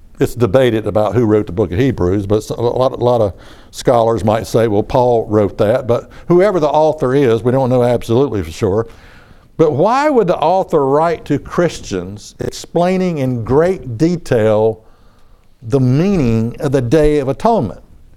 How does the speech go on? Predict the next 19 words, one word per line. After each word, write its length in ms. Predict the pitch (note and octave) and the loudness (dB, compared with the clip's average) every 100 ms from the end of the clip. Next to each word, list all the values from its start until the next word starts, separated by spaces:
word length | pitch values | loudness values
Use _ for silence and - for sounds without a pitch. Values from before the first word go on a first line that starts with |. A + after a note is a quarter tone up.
| - - - D#3 | -20 -20 -6 0
in 120 | E3 | 2
the 80 | D#3 | 2
book 200 | D#3+ D3+ | 2 2
of 80 | |
Hebrews? 440 | D#3+ F#3 G#2 F2+ - | 2 2 -2 -2 -2
You 60 | |
know, 160 | D#3 D3 | 0 0
that 200 | B2+ G#3 | 0 0
has 260 | F3 F3 F3 | 0 0 -2
significance 960 | - - D3 G3+ - A#2 B2 - - - - - - _ - | -2 -2 2 0 0 -6 -8 -12 -20 -20 -20 -20 -20 _ -2
in 160 | E3+ | 0
and 120 | E3 D3 | 2 2
of 140 | C#3 | 0
itself, 680 | B2+ - A#3 A3 F2+ - - - - - - | -2 0 0 2 -2 -8 -20 -20 -20 -20 -4
that 140 | C#3+ C#3+ | 0 2
he's 160 | B2 | 2
writing 400 | B2+ E3 G#3 G3 | 2 2 2 0
to 80 | - | -2
Christians 720 | - A3+ A3+ - G#2+ A#2+ A2+ | 0 0 0 -4 -6 -6 -12